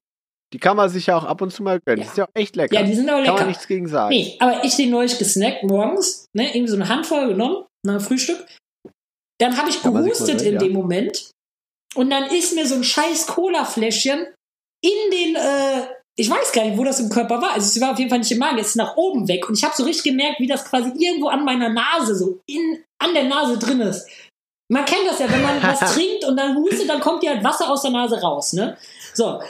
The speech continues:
Speaker 1: Tja,
Speaker 2: Aber,
Speaker 1: da ist ja auch ein
Speaker 2: Digga,
Speaker 1: Durchgang.
Speaker 2: ey, ich dachte, was ist das denn jetzt für eine Scheiße? Ich hatte echt so einen, so einen scheiß Gummi-, äh, Ding da, so ein Haribo-Teil an der Nase. Aber nicht in der Nase, weißt du, dann holst du dir ein Taschentuch, schnäufst da rein,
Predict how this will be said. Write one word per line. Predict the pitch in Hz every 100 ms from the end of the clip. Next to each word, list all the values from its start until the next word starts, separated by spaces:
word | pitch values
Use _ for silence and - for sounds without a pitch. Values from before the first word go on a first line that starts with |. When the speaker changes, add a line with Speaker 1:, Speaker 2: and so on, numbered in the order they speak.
| - - -
Speaker 1:
Tja, | 233 294
Speaker 2:
Aber, | 285 269 233
Speaker 1:
da | 135
ist | -
ja | 160
auch |
ein | 160
Speaker 2:
Digga, | 180
Speaker 1:
Durchgang. | 185 170 120 92 90 98 - - _ _
Speaker 2:
ey, | - 254 233
ich | -
dachte, | 285 - 226
was | 220
ist | -
das | 311
denn | 311
jetzt | 262 240
für |
eine | 208
Scheiße? | 202 196 208
Ich | 269
hatte | 359 -
echt | 262 -
so |
einen, | 254 240 220 - _
so | 247 220 220
einen | 214 208 208
scheiß | - 339 349 -
Gummi-, | 453 427 220 -
äh, | 247 240 226 214 190 -
Ding | 277 262
da, | 233
so | 208
ein | 226
Haribo-Teil | 381 381 247 - 214 202
an | 262 370
der | 330
Nase. | 311 370 339 208 - - -
Aber | 254
nicht | 269 320
in | 240 269
der | 339
Nase, | 330 392
weißt | 240 233
du, | 226
dann |
holst | 185 247
du |
dir | 190
ein |
Taschentuch, | - 311 285 - 262
schnäufst | - 233 220
da | 196
rein, | 170 247 269 262